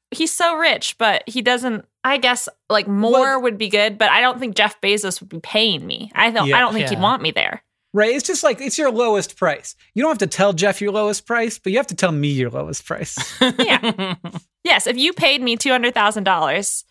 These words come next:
Speaker 1: and gave me a ticket to that rocket, I would ride and listen to Jeff Bezos talk about whatever J-,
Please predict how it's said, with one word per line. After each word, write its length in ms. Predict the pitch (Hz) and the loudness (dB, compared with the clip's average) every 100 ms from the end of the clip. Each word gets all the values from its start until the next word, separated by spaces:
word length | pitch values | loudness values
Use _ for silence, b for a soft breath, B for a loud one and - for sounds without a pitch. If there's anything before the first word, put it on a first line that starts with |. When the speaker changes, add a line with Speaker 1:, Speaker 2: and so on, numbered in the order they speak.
| _ _ _ | _ _ _
Speaker 1:
and 200 | 196 196 | -2 0
gave 200 | 185 208 | 2 2
me 100 | 214 | 2
a 40 | 202 | -2
ticket 320 | 226 214 208 | -2 -2 2
to 60 | 208 | 2
that 160 | 180 | 4
rocket, 340 | 175 170 156 - | 4 2 2 2
I 120 | 202 | 4
would 160 | 220 202 | 4 4
ride 320 | 190 180 - | 4 2 0
and 160 | 185 180 | 0 0
listen 240 | - 190 | -4 -4
to 60 | 165 | -2
Jeff 260 | 185 - | -2 0
Bezos 420 | 165 175 156 - | -2 0 -2 -4
talk 240 | - 170 170 | 0 0 0
about 260 | 165 156 - | 0 2 2
whatever 300 | 160 165 165 | 0 0 -2
J-, 200 | 147 | -2